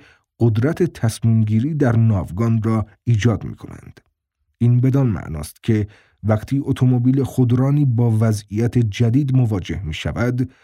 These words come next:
تمام اتومبیل‌هایی که در آن الگوریتم‌ها در حال اجرا هستند،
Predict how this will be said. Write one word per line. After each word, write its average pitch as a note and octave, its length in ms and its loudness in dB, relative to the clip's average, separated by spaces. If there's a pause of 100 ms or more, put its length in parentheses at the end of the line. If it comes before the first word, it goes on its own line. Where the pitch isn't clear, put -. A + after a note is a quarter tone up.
(240)
تمام C#3+ 480 2
اتومبیل‌هایی A#2+ 800 0
که B2 140 -4
در A2 180 0
آن A#2+ 220 0 (320)
الگوریتم‌ها A2 840 -2
در G#2+ 220 -2
حال G2+ 340 -2
اجرا G2+ 320 -4
هستند، B2+ 640 -2